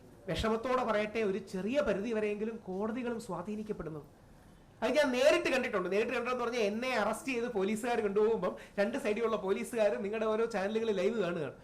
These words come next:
ഞാൻ പറഞ്ഞ ഒരു കാര്യം ഒരു പോലീസുകാരന് ഇഷ്ടപ്പെട്ടില്ല. ഞാൻ ടെക്നോ പാർക്ക് കൊണ്ടുപോയപ്പോൾ പുള്ളി പറഞ്ഞു, "എടാ നീ അങ്ങനെ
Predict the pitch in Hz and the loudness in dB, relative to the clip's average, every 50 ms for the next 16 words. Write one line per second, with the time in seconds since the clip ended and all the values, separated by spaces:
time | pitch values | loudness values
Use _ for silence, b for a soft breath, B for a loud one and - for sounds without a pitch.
0 | B B B B B B B B - 220 233 262 254 220 220 214 226 233 202 196 | B B B B B B B B 0 2 2 2 2 2 2 2 2 4 4 4
1 | 220 269 233 202 185 190 208 190 185 196 - 175 190 214 214 - 214 190 175 151 | 4 4 4 2 4 4 4 4 2 2 0 0 -2 -2 0 0 0 0 0 -2
2 | - - 180 170 - - 143 117 - - - - 156 160 165 165 165 175 185 208 | -6 -6 -6 -6 -6 -6 -6 -8 -10 -10 -10 -10 -8 -8 -6 -6 -8 -8 -6 -4
3 | 214 208 185 175 - 180 151 151 143 139 131 135 - - - - - 165 170 175 | -2 -2 -2 -2 -4 -6 -2 -2 -2 -2 -2 -6 -10 -14 -16 -12 -6 -2 0 0
4 | 156 143 139 139 180 190 165 175 185 190 196 190 | 0 0 0 0 0 0 0 0 0 0 0 0